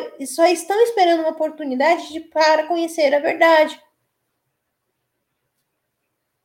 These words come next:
Então, seja através do que for, seja na sua vida profissional, seja na sua vida pessoal,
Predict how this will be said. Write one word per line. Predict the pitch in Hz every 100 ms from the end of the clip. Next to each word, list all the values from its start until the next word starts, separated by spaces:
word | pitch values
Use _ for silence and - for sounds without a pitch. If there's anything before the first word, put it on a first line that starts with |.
| _ _ _ _ _ _ _ _ _ _ _ _ _ _ _ _ _ _ _
Então, | - 370 392 247 - _ _ _ _ _ _ _ _ _ -
seja | - 339 392 427 381
através | 294 254 262 277 277 294 294 -
do | 254
que | 254 453
for, | - 330 320
seja | - 269
na | 262
sua | 254 285
vida | 294 349
profissional, | 349 359 - 349 302 294
seja | 294 240
na | 233
sua | 233
vida | 247 302 349
pessoal, | 311 285 247 262 311 262 - -